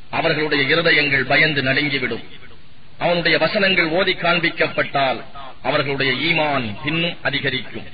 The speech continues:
இன்னும் தன் இறைவன் மீது அவர்கள் முற்றிலும் நம்பிக்கை வைப்பார்கள். அவர்கள் தொழுகையை நிலைநிறுத்துவார்கள். அவர்களுக்கு நாம் அளித்த செல்வத்திலிருந்து தானம் கொடுப்பதில் நன்கு செலவு செய்வார்கள்.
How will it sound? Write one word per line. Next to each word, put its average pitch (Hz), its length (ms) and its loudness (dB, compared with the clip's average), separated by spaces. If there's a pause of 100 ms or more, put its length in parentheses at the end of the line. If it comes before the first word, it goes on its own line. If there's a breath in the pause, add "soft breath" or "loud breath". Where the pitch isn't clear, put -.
(720)
இன்னும் 151 400 0
தன் 160 220 0
இறைவன் 156 380 4
மீது 170 260 0
அவர்கள் 147 320 2
முற்றிலும் 151 420 0
நம்பிக்கை 147 480 0
வைப்பார்கள். 127 600 -2 (840)
அவர்கள் 156 440 0
தொழுகையை 185 460 4
நிலைநிறுத்துவார்கள். 156 960 2 (580)
அவர்களுக்கு 139 580 -2
நாம் 131 280 0
அளித்த 143 420 0
செல்வத்திலிருந்து 160 760 0 (480)
தானம் 151 380 0
கொடுப்பதில் 135 500 -4 (100)
நன்கு 131 300 0 (100)
செலவு 151 260 -2
செய்வார்கள். 120 560 -4